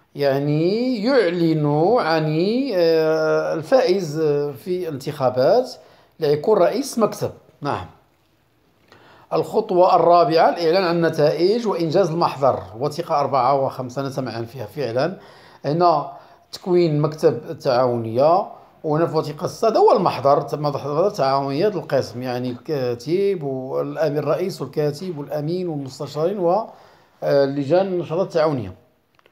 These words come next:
نعم. آه، هنا أبين أهميتها الانتخاب. نعم. أسمي مضمون الوثيقة هي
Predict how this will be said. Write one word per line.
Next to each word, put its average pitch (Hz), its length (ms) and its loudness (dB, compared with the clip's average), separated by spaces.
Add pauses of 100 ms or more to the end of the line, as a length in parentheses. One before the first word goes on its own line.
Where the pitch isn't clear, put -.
(720)
نعم. 135 340 -2 (840)
آه، 165 840 4
هنا 247 520 2 (200)
أبين 226 280 0
أهميتها 196 720 2
الانتخاب. 165 500 -2
نعم. 156 240 -6
أسمي 202 280 -2
مضمون 165 440 0
الوثيقة 151 480 0
هي 392 80 4